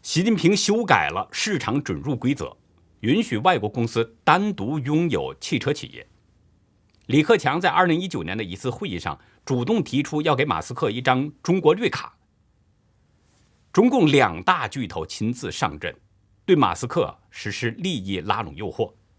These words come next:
而马斯克则是投桃报李，在封闭的中南海领导大院儿，让李克强开着特斯拉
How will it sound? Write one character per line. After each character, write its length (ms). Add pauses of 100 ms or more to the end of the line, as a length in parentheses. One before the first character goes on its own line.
(680)
而 120
马 180
斯 120
克 260
则 120
是 260
投 180
桃 120
报 160
李， 200 (640)
在 160
封 300
闭 140
的 120
中 260
南 160
海 200
领 180
导 140
大 180
院 100
儿， 160 (320)
让 220
李 100
克 200
强 320
开 300
着 140
特 220
斯 160
拉 160